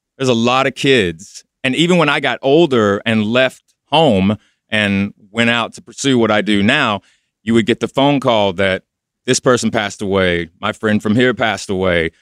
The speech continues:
How did they die? They killed themselves. And it, it just seemed like it was, it would pile on and it would get worse and worse and worse. And so the, the music that we, we talk about, it's one of the reasons why I named the band Shinedown.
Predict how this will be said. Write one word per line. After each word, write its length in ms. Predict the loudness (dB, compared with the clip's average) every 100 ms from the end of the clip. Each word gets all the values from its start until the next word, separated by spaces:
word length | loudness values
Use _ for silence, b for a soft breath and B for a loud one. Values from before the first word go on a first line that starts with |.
| _
How 80 | -4
did 100 | 0
they 140 | 0
die? 600 | 2 0 0 -2 -6 -12 _ _ _ _ _ _
They 60 | -4
killed 220 | 0 2
themselves. 600 | 0 -2 -4 -6 -10 _ _ _ _ _ _ _ _ -4
And 120 | 0
it, 140 | 0
it 100 | 0
just 180 | 0 0
seemed 140 | 2
like 140 | 2 2
it 100 | 2
was, 280 | 2 0 -4
it 100 | -2
would 140 | -2
pile 400 | -2 -2 0 2
on 480 | 2 4 4 2 -4 -14 _ _
and 80 | -2
it 40 | 0
would 140 | 0
get 140 | 0
worse 400 | -2 0 0 0
and 140 | -2 -2
worse 260 | 0 -2
and 140 | -2 0
worse. 400 | 2 2 -2 -8
And 140 | -6 -4
so 400 | 0 0 0 -4 _ _ _ _ _ _ _ _
the, 280 | 0 2 2
the 120 | 0 2
music 640 | 4 4 2 0 -2 -2
that 180 | -4 -2
we, 300 | -2 -4 -6 _ _
we 140 | -14 -6
talk 280 | -2 -2 -2
about, 360 | -2 -2 -2 -6 _ _ -8
it's 180 | -4 0
one 140 | 2
of 60 | 4
the 80 |
reasons 360 | 4 4 4 2
why 280 | 2 2 2
I 40 |
named 340 | 0 0 2 0
the 60 |
band 300 | 0 -2 -2
Shinedown. 640 | -4 -4 -4 -6 -10 -18